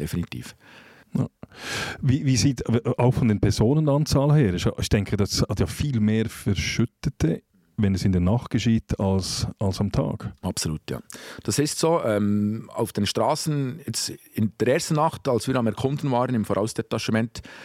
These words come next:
Speaker 1: ähm, haben wir nicht sehr viele, ähm, Zivilbevölkerung angetroffen, ein paar wenige. Es hatte etwas Feuerwehr auch dort, ein bisschen Zivilschutz. Aber, ähm, es war schon noch ein spezielles Gefühl. Mein, man wusste, ähm, hier, wo ich jetzt durchgehe,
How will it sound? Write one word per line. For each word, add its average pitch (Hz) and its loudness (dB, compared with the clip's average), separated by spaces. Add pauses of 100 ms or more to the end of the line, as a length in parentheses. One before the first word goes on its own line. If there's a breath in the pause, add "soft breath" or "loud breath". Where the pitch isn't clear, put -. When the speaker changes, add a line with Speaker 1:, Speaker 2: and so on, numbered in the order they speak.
(160 loud breath)
Speaker 1:
ähm, 101 4
haben 104 2
wir 113 2
nicht 120 -2
sehr 127 0
viele, 131 0
ähm, 120 -2
Zivilbevölkerung 120 0
angetroffen, 117 -2
ein 90 0
paar 92 -2
wenige. 120 2
Es 101 -6
hatte 87 -4
etwas - -6
Feuerwehr 95 0
auch 98 -2
dort, 95 -4
ein 82 -4
bisschen 82 -6
Zivilschutz. 110 -2 (460 loud breath)
Aber, - -4
ähm, 95 0
es - -2
war 104 2
schon 117 0
noch 117 0
ein 110 0
spezielles 120 0
Gefühl. 120 0
Mein, 95 0 (100)
man 101 2
wusste, 131 0
ähm, 90 0
hier, 110 0
wo 104 2
ich 101 -2
jetzt 107 -6
durchgehe, 117 -2